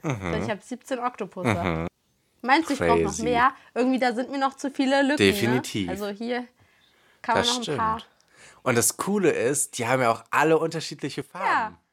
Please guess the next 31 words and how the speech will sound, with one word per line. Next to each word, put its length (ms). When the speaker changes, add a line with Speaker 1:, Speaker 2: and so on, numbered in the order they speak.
Speaker 2:
Ich 80
hab 100
mir 120
so 80
eine 180
Sammlung 400
gebaut. 480
Also 160
Speaker 1:
So. 60
Speaker 2:
ich 100
find, 200
das 120
sieht 200
Premium 400
aus. 540
Speaker 1:
Blau, 680
gelb, 380
Speaker 2:
Aber 220
man 120
muss 160
dazu 240
Speaker 1:
pink, 120
Speaker 2:
sagen, 440
Speaker 1:
lila. 680
Speaker 2:
<laughs> 140
ich 160
hab 120
am 200
meisten 600
Speaker 1:
Cool. 180
Speaker 2:
rosa-blau. 640